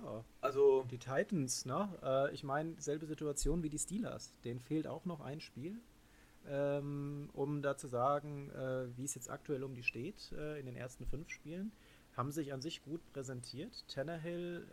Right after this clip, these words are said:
Speaker 1: ähm, liefert ein solides Spiel ab, die passen. Letztes Jahr ist ja wirklich fast alles über, über Henry gelaufen, über das Laufspiel, der einfach nicht zu stoppen war.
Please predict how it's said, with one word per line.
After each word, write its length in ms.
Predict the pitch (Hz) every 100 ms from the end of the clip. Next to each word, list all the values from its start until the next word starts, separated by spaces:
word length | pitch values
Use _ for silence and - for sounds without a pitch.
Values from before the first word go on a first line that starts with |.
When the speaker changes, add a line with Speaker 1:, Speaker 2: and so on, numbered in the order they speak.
| -
Speaker 1:
ähm, 400 | 127 131 127 127 - - - - -
liefert 280 | 139 156 170
ein 40 | 143
solides 380 | 143 139 139
Spiel 280 | - - 165 -
ab, 160 | 180 196 - -
die 120 | 127
passen. 460 | - 120 - 196 - - - - - - - - -
Letztes 380 | 139 139 - 156
Jahr 280 | 139 139 147
ist 140 | 147
ja 100 | 139
wirklich 300 | 131 139 127
fast 260 | - 143 - - - - - -
alles 340 | - 156 175 156
über, 520 | 135 135 127 127 -
über 240 | 135 123 123
Henry 320 | 135 175 143
gelaufen, 540 | 113 107 120 - 143
über 160 | 139 120
das 160 | 113
Laufspiel, 600 | 117 120 - - 113 131 156 - -
der 100 | 123
einfach 200 | 120 113
nicht 180 | 143
zu 100 | -
stoppen 400 | 127 - 143 127
war. 220 | 107 113